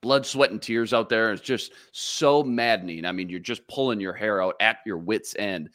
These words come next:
trying to stop those two, man. Regardless what happens from here on out,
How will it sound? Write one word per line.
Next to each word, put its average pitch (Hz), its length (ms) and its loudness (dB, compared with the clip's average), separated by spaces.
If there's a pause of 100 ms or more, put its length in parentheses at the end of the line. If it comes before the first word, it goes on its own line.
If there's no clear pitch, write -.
(160)
trying 107 200 0
to 85 60 -6
stop - 300 -2
those 78 180 -8
two, 98 160 -6
man. 87 260 -6 (180)
Regardless 160 480 6
what 151 120 6
happens 156 380 4
from 113 180 -4
here 123 180 0
on 113 140 4
out, 113 220 2